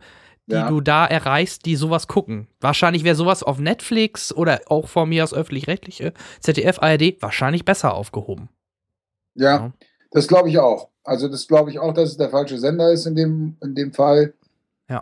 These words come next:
Speaker 2: Aber ja.
Speaker 1: Ja,
Speaker 2: Ja.
Speaker 1: das
Speaker 2: So.
Speaker 1: ist wirklich, wirklich schade, weil wirklich die Serie, äh, bessere Quoten verdient
Speaker 2: Ja.
Speaker 1: hätte, ne?
Speaker 2: Absolut.
Speaker 1: Ja.
Speaker 2: Weil die ist wirklich toll gemacht, finde ich auch.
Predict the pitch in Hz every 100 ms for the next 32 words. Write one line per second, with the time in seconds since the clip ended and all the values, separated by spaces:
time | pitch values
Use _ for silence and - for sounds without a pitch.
0 | - 110 120 131 123 104 85 _ _ _
1 | _ _ _ _ _ _ _ _ 104 139
2 | 139 - _ _ - 123 147 180 190 151
3 | 175 151 - 139 131 117 120 127 139 131
4 | 139 127 131 131 131 - - - - _
5 | 135 127 135 - 127 - 131 117 127 117
6 | 131 - - 135 120 101 - 107 110 160
7 | 135 110 - _ _ _ _ _ - -
8 | - 107 123 113 135 135 - 135 135 127
9 | 117 - - 113 104 90 85